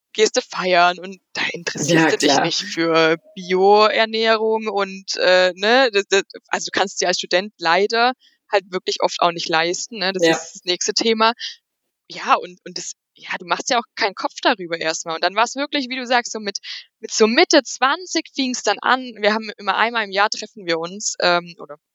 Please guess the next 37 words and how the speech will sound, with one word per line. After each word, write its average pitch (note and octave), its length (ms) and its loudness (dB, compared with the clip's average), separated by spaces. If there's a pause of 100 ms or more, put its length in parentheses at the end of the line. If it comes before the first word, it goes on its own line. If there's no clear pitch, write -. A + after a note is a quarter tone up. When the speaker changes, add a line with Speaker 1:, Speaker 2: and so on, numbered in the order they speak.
(320)
Speaker 1:
vor G#3 220 4
Corona A3 400 0
<laughs> - 40 -8
zumindest, A#3 480 -2
haben G3+ 120 0
wir G3 60 -6
uns F#3 100 -12
einmal F3+ 200 -2
im F3+ 60 -16
Jahr, F3+ 320 2
äh, F3 160 -2
immer E3+ 140 -8
getroffen B3 380 -6
an - 160 -2
Pfingsten. C4+ 460 -4 (600)
Und F#3 120 -2
auf G3+ 160 -4
einmal F#3 360 2 (100)
haben G3 140 -6
wir F3+ 60 -2
dann, E3+ 200 2 (440)
ähm, F3+ 180 0
wenn E3+ 120 2
wir E3+ 120 2
eingekauft F3 600 0
haben, D#3+ 200 -8
hatte E3 180 -6 (200)
einmal E3 240 0
jemand D#3+ 260 -8
drauf F3+ 160 -6
geachtet, E3+ 320 -4
dass - 180 -2
wir E3+ 60 -8
nur E3 100 -6
noch D#3 200 -6
Bio D#4 340 4
kaufen. B3 800 2